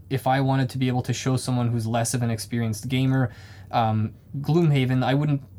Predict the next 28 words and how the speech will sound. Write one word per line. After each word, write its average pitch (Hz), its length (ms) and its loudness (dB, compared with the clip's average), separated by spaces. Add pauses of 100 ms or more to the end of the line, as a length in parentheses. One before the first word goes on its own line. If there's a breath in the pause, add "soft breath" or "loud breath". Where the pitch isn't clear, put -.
(100)
it 147 60 -6
would 147 140 0
be 147 80 2
so, 147 480 0
such 139 240 -2
a 139 80 0
hard 127 260 2
ask 120 300 0
to 127 80 -6
get 120 260 -2
the 123 120 0
actual 113 300 -2
game 113 240 -2
to 107 60 -6
the 110 100 -8
table, 113 300 -2
but 110 160 -2
Jaws 131 200 2
of - 20 0
the 135 60 0
Lion 127 260 2
just 123 160 -2
makes 120 260 0
it 113 100 -4
easier 120 240 0
to 113 80 -2
get 113 140 -2
into. 139 420 2